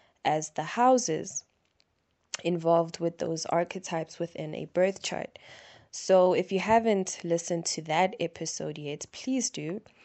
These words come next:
because it will sort of give you a good foundation when it comes to now this topic or this, this lesson of houses.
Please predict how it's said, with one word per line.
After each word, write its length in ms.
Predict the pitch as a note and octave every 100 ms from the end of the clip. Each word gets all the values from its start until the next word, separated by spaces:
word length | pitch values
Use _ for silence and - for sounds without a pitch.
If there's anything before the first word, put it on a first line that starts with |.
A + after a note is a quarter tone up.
| - - _ -
because 540 | F3+ F#3 G3+ F3+ F3
it 140 | - F3+
will 240 | F3 E3+
sort 260 | - F#3+ F3+
of 160 | E3+
give 220 | - E3+
you 420 | E3+ E3+ E3 D#3+ - -
a 140 | E3+ E3 _
good 280 | - E3+ F3
foundation 1120 | - E3+ D#3+ D#3 D#3 E3+ - G3+ G#3+ A3+ A#3 - _ _ _ _ -
when 220 | F3+ F3+
it 80 | F3
comes 340 | - F3+ E3+
to 200 | - -
now 380 | E3+ E3 D#3+ D#3
this 260 | D#3 E3 D#3+
topic 680 | - - E3 F3 D#3+ E3 - _ -
or 100 | E3
this, 540 | D#3+ D#3 - - - _ _ _ _
this 480 | D#3+ E3+ E3 - - _ -
lesson 680 | E3 E3+ F3 - D#3 C#3+ C3+
of 260 | - C#3+
houses. 800 | - D3 D3+ D3 - D#2 - -